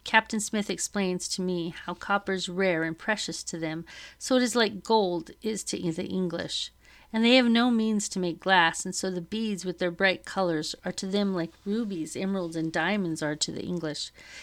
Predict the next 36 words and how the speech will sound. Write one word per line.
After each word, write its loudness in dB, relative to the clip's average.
At 4
first 8
I 8
thought 2
that -10
the -2
Indians 4
were -4
strange 0
to -8
be 0
willing 2
to -2
trade -2
so 0
much 0
food 0
for -6
few -6
glass 2
beads. -4
But 0
now 8
I 8
see 0
that 2
it -2
is 0
as 2
if 0
they 2
are 2
trading 2
strawberries 4
for -6
rubies 0